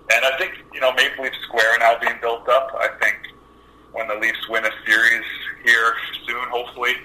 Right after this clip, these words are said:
um, we're gonna see a, a special atmosphere as well.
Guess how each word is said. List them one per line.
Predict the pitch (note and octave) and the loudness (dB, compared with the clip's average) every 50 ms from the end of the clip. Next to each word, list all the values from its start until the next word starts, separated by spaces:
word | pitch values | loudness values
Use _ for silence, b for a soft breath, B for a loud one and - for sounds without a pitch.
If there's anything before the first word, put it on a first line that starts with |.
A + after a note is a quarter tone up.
| B B B B B B - | B B B B B B -4
um, | - G2 G2+ G2+ G2+ - - | 0 2 2 2 0 -2 -2
we're | A2 A2+ A#2 | 0 0 2
gonna | A2 G#2 - - - | 2 2 0 -2 -2
see | G#2+ G#2+ A2 A2 | -2 0 2 4
a, | G2 G2 G2 F#2+ F#2+ G2 | 4 4 4 2 0 -4
a | F#2 - - - | -4 -6 -8 -4
special | - - G#2 G2+ - - G#2 G2 | 2 2 2 4 2 2 4 6
atmosphere | F#2+ F#2+ G2 F#2+ F#2+ - - - G2 G2 G2 | 6 6 6 4 0 -6 -8 -2 0 0 0
as | G2 F#2+ | 0 2
well. | F#2 F#2 F#2+ G2 G2 | 4 6 6 6 6